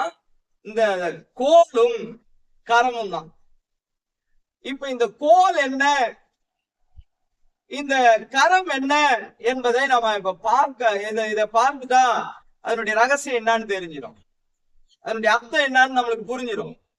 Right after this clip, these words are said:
ஏன்னா இவ்வளவு பெரிய பிரச்சனையே தீர்வே இப்ப எதுதாங்க? செங்கடல் பிளந்தது. இப்ப ஜனங்களுக்கு என்ன கிடைச்சிச்சுங்க? வழி கிடைச்சிச்சு, ஜனங்களுக்கு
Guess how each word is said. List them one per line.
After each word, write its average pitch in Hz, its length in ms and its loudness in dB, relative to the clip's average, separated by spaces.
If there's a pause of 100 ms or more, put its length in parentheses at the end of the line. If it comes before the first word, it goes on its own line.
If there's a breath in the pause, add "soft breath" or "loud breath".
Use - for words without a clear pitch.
(500)
ஏன்னா 254 240 0 (120)
இவ்வளவு 285 440 0
பெரிய 277 160 -2 (100)
பிரச்சனையே 254 560 -4 (1040 soft breath)
தீர்வே 320 400 2 (120)
இப்ப 269 120 -2 (100)
எதுதாங்க? 285 440 0 (920)
செங்கடல் 294 580 -2
பிளந்தது. 285 500 -2 (260)
இப்ப 233 240 -2
ஜனங்களுக்கு 285 460 -4
என்ன 302 160 4 (120)
கிடைச்சிச்சுங்க? 262 500 -6 (140)
வழி 311 260 -2
கிடைச்சிச்சு, 254 460 -4 (120)
ஜனங்களுக்கு 285 480 -6